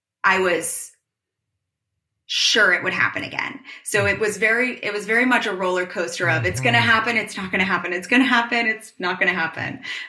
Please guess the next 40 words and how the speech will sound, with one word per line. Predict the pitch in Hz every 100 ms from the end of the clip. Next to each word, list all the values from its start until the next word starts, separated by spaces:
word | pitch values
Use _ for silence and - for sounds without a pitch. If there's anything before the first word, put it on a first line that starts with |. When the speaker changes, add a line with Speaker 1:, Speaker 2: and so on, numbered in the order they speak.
| -
Speaker 1:
By | 196
the | 202
middle | 220 226
of | 226
the |
second | 220 220 208 208
week, | 208 202
I | 185
was | 185
unsure. | 185 185 - 180 175 170 165 - -
And | 185
then | 190 180 170 -
on | 196
the | 185
last | 185 185 185
day, | 180
Friday | 180 180 175 175
morning, | 180 175 170
I | 170
was | 170 175 170 165 - - _ _ -
convinced | 196 190 175 160 - -
it | -
was | 185 185
gonna | 180 156
happen. | - - - - - - - - - -
Um, | 175 170
Speaker 2:
Now, | 156
were | 147
you | 165 208 254
involved | 151 131 131 160
with | 156 139
the | 143
negotiations, | 135 131 139 - 123 135 160 - 254 -
or | - 139 135
were | 117 131 127
you | 127 127 123 117 _ -
more | 123 123
of | 123
an | 113
observer? | 107 95 113 110 101 90